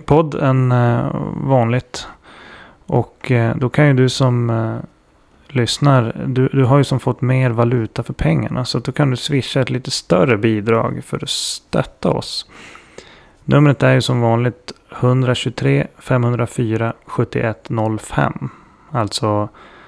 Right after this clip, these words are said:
ett två tre fem noll fyra sju ett noll fem. Och det är ju inget bidrag som är för stort,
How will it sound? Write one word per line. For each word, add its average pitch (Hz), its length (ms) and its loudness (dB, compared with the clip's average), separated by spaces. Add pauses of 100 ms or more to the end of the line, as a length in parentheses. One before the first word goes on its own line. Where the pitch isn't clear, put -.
(180)
ett - 300 0 (100)
två 117 300 2
tre 139 400 2 (420)
fem 127 420 2
noll 117 260 4
fyra 107 600 0 (220)
sju 120 340 0
ett - 380 -6 (160)
noll 107 340 -4
fem. - 360 -6 (540)
Och - 140 -6
det 117 60 4
är 135 40 6
ju 156 60 8
inget 156 200 6
bidrag 139 400 4
som 131 120 -2
är 127 80 2
för - 120 -6
stort, - 520 -6